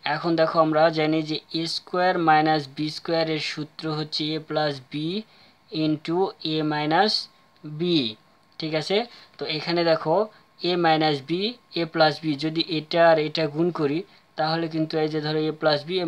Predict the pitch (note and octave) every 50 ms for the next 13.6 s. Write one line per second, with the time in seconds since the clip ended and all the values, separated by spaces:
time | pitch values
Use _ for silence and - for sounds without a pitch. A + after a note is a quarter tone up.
0 | D#3+ D3+ D3+ D3 D3 C3+ B2+ B2 B2+ B2+ A#2 A2+ - _ - - _ _ _ -
1 | D#3+ D#3 D#3 D#3 C#3 - _ - D#3 D3+ D#3+ E3 E3 D#3+ D#3+ D#3 D3 - D#3+ D#3
2 | D#3+ D#3+ D#3+ F#3+ F#3+ F3+ D#3 - - D#3+ D3+ D3 D#3 D3+ D3+ E3+ G3 A3 G#3+ -
3 | - - - - D#3 D3 D3+ F#3 F3 - - E3 D3+ C3+ A#2+ A2 - _ _ -
4 | - - _ _ _ _ _ - D3 D3 D3+ D#3 D#3 D#3 D3 - E3 E3 D#3+ -
5 | - - - D#3+ D#3 D3+ D#3 D#3+ D#3 D#3 D#3 D3 - - - - C#3+ D3 C#3+ -
6 | - - - E3 E3 E3 E3+ F3 F3+ F3+ F3 - - _ _ D#3 D3 D3+ D3+ D3+
7 | D#3 D#3 D#3+ F3 G3 G#3+ - - - - _ _ _ _ _ _ - C#3+ D3 D#3+
8 | D#3+ D3+ - - - D#3+ D3+ C#3 B2+ B2 - - - D3 C#3+ C#3+ C#3+ - - D#3
9 | D#3+ D#3+ - - F3+ D#3 D3+ D#3 E3 F3 E3+ - - - - _ _ - - -
10 | - _ _ - D3 D3 D#3 D#3+ D#3+ E3 E3 D#3+ E3 D#3+ D3+ - - - F3+ F3+
11 | F3+ F#3 F3 _ - C#3+ D3 E3 F3+ E3+ - E3 D#3+ D3+ - - - - D3+ C#3
12 | B2+ A#2 A2+ - - D3 D3 D3+ D#3+ D#3 D3 D#3 D3 D3 D#3 D3+ D3+ D#3 D#3 D3
13 | C3+ C#3 D#3 D#3 D3+ - - - E3+ E3+ F3 F#3